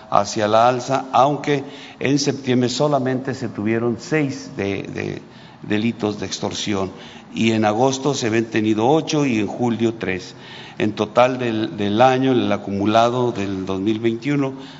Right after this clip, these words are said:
llevan sesenta y tres. En robo a casa habitación,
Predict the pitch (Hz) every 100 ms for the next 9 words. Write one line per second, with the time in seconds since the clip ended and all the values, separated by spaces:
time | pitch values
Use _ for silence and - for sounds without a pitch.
0 | - 113 107 107 107 92 92 107 - 107
1 | 98 98 98 - 90 - - - - -
2 | - - - - - - - - - -
3 | 131 135 160 156 - 147 156 139 131 131
4 | - 170 175